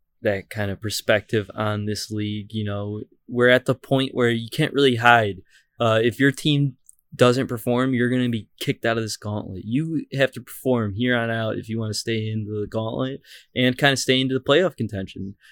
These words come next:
This is a point where, it, you know, these are some of the higher ranked teams. They put up some solid points throughout the whole year, and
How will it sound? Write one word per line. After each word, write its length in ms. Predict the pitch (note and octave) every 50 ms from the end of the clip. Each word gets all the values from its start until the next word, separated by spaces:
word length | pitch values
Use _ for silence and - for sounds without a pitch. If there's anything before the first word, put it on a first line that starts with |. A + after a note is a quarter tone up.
| _ _ -
This 200 | D3 D3+ - F#3
is 60 | F3
a 40 | D#3
point 300 | - - D#3 D#3 D#3 D3+
where, 160 | D3+ D3+ C#3
it, 200 | C#3 C#3+ - - _ -
you 140 | - B2+ B2
know, 280 | A#2 A2+ A#2 A#2+ A#2
these 220 | A#2 C3 B2 A2+ B2
are 80 | A#2+ A2
some 200 | - - B2+ B2
of 40 | A#2
the 60 | A2
higher 280 | G#2 G#2+ A2+ A#2 A#2 A#2
ranked 240 | A#2+ B2 B2+ - -
teams. 500 | - A#2+ A#2 A#2 A#2+ B2+ C3 - - - _ _ _ _ _ -
They 80 | B2
put 220 | A2+ - - C3 A#2+
up 100 | B2 -
some 200 | - - - B2+ A#2
solid 400 | - - B2 A2 A#2 A2+ - -
points 580 | - - B2+ B2+ C3 C#3+ - - - - - -
throughout 260 | - B2+ B2 A#2 A#2 -
the 100 | A#2+ G#2+
whole 200 | A#2 B2 A#2 A2+
year, 480 | G#2+ G#2+ G#2+ A2+ A2+ A#2 C3 D#3+ - _ _ - - _ _ _
and 380 | - B2+ B2 A#2+ B2 B2 A#2+ -